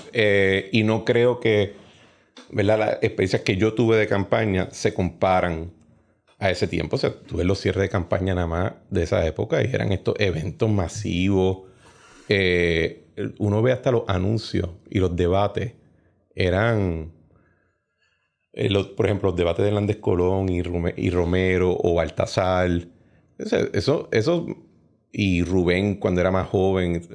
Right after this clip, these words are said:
Y se, esos machos se sentaban, se paraban en una tarima y algo que a mí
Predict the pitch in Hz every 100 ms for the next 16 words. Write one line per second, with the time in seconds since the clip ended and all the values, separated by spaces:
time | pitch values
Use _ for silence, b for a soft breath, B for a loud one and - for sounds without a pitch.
0 | - - 92 85 - - - - - 117
1 | 175 160 220 - 139 104 - 104 139 160
2 | - 104 98 131 180 190 185 180 143 104
3 | - - 107 98 123 131 143 143 143